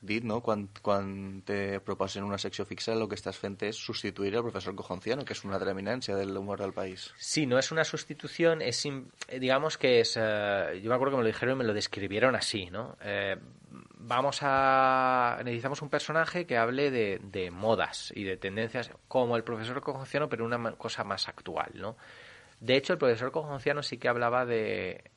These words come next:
Speaker 2: yo me, me, me centro mucho en, en modas concretas, neologismos que surgen, eh, algo muy co-, y el profesor Cojonciano, pues, igual te hablaba de, eh,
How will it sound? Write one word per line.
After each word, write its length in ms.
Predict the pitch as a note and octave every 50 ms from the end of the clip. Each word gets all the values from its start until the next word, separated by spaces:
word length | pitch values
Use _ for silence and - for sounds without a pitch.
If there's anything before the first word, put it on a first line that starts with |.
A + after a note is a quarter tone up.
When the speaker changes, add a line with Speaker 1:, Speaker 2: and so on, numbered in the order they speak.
| _ _ _ _ _ - A#2+
Speaker 2:
yo 140 | A2 B2
me, 140 | B2 D3 C#3+ -
me, 200 | A#2 A#2 A2+ -
me 160 | A2 A2+ G#2+
centro 320 | - - B2 B2+ C#3+ C#3+ C#3+
mucho 440 | D3 D3+ D3 D3 - A#2 G2+ - - -
en, 460 | - G#2+ G2+ G2 G2 F#2+ F#2 F2+ - - -
en 160 | - A2 G2
modas 440 | G2 G#2 A2+ C3 D3 D#3 C3+ - -
concretas, 1120 | - - - F#2+ F2+ E2+ - - A#2+ A#2+ C3+ D#3 D3+ - G#2+ G#2+ C3 D3+ - - - - - - - - - _
neologismos 920 | - G#2+ F#2+ F2+ E2+ F2 F2 - - A#2+ B2 B2 - B2+ A#2 A2+ A2+ A2+ -
que 120 | - F#2
surgen, 840 | - - - C3+ C#3 C#3 - - B2 A#2+ B2 B2 B2 A#2+ B2 B2 A#2+ - - - - - - _
eh, 320 | - G2+ G#2+ F#2 D#2 B1+ - -
algo 180 | F#2+ B2 B2 C3
muy 100 | B2+ B2+
co-, 100 | A#2+ -
y 140 | - A#2 A2
el 80 | G2
profesor 240 | - F#2+ - - F#2
Cojonciano, 380 | F#2 F#2+ F#2 F#2 F2+ F#2+ G2+ G2
pues, 120 | F#2+ F#2+
igual 220 | F#2+ F#2 F#2 F#2 F2+
te 60 | F#2+ F#2+
hablaba 480 | F#2 G2 F#2+ F#2 G2 G#2 G#2+ A2 - A2+
de, 540 | A2 G2+ G2+ G2+ F#2+ E2+ E2 E2 D#2+ D#2+
eh, 40 | E2